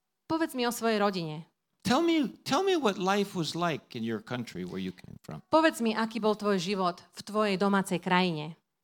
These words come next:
Speaker 2: T-, tell me about your food.
Speaker 1: Povedz mi o tom, a, aké jedlá jete u vás doma.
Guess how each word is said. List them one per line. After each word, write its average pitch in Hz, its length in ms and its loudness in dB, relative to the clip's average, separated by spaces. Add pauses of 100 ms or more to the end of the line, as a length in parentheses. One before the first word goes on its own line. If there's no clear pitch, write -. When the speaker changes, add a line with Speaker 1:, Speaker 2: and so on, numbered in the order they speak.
(200)
Speaker 2:
T-, - 240 -4
tell 311 240 2
me 226 320 4
about 147 400 0
your 175 240 4
food. 104 480 0 (400)
Speaker 1:
Povedz 233 320 4
mi 233 400 0
o 208 160 0
tom, 214 240 0 (400)
a, 208 160 -2
aké 233 160 -2
jedlá 214 640 2
jete 180 400 -4
u 185 80 -10
vás 165 240 -2
doma. 175 320 -4